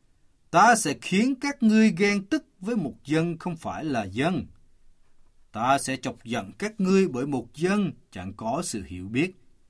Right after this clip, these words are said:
Và Ê-sai đã bào dạng nói rằng, "Những kẻ chẳng tìm kiếm ta lại gặp được ta.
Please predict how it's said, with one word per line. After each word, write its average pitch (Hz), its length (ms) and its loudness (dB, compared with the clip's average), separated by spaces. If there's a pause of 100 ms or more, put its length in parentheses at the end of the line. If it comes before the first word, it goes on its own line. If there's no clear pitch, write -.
(240)
Và 233 200 4
Ê-sai 214 580 4
đã 143 160 2
bào 131 260 2
dạng 113 340 -2
nói 127 180 -4
rằng, 135 300 -2 (280)
"Những 196 260 0
kẻ 165 320 4
chẳng 214 260 -2
tìm 160 260 4
kiếm 240 260 2
ta 220 360 2 (140)
lại 113 260 -4
gặp 110 240 -6
được 107 260 -8
ta. 165 300 0